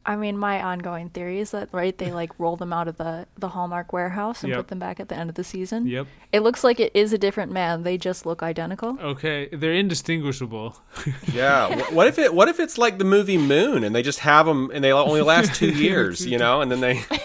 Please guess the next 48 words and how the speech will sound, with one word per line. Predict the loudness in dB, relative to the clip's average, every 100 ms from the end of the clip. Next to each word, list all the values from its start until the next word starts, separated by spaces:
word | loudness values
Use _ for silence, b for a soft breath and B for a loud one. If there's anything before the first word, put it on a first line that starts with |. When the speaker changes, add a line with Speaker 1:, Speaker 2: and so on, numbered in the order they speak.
| -2
Speaker 2:
A | 0
warehouse | 2 6 8 10 10
Speaker 3:
burn |
'em. | 10 6
Speaker 2:
full | 0
of |
Sam | -2 -2 0
Rockwells. | -2 -2 -4 -4 -6 -14 -20
<laughs> | B B B B
Speaker 1:
<laughs> | 6
Yeah, | 8
Speaker 3:
Yeah. | 10 8 10 8
Speaker 1:
exactly. | 6 0 -2 -2 -6 -6 -2 -2 B B B 2
Oh, | 6 8 8
Sam | 4 0 2 2 4
Rockwell. | 2 4 4 4
That's | 2
the | 2
other | 4 4
thing | 4 2
I |
thought | 4 2 0
this | -2
guy | 2 2
was, | 2
like, | -2 -2
trying | -2 -2 -2
to | -4
do. | 0
He, | 0 2
it | 0
was, | -2 -2
like, | -2 0
you | 0
know, | 4
not | 2 0
quite | 0 2 2
Ryan | 0 0
Reynolds. | -4 -6 -8 -10 -14 -10
I |
Speaker 2:
Uh-huh. | -6 -2
Speaker 1:
think | 0
it's | -2 0
a |
little | 2 4 2
more | 0 -2
Sam | -4 -6
Rockwell. | -6 -10 -8 -8 -8